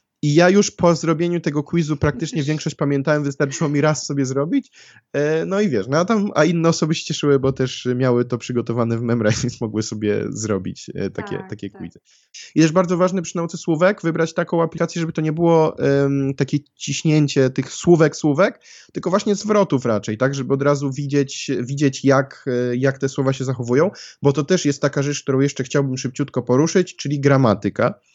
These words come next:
Speaker 1: że kiedy zaczynamy się uczyć hiszpańskiego, tak naprawdę tej gramatyki nie musimy się uczyć oddzielnie, o ile będziemy się uczyć z pełnych fraz,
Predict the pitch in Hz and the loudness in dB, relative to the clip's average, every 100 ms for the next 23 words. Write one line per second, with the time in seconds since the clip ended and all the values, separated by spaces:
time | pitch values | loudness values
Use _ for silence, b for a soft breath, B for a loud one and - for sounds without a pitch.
0 | B B B - 120 135 127 123 120 127 | B B B -8 -6 -4 -2 -2 -2 0
1 | 233 214 - 135 135 127 131 127 123 - | 2 2 0 0 -2 -6 -4 -4 -4 -4
2 | 113 147 202 B B B - 135 - 143 | 0 0 -2 B B B -6 -4 0 -2
3 | 135 160 196 185 - 165 156 147 147 165 | 2 2 2 -2 -4 -4 -2 -2 -2 -4
4 | 165 160 165 151 147 139 - 165 156 156 | -6 -8 -6 -2 -2 -2 0 0 2 0
5 | 147 135 - 131 113 135 123 135 202 233 | 0 -4 -2 -2 4 4 6 4 2 0
6 | _ - 143 170 190 175 160 160 160 160 | _ 0 0 2 0 0 -2 -4 -4 -6
7 | 156 147 - 151 143 - 110 87 | -6 -6 -4 -2 -2 -4 -2 -2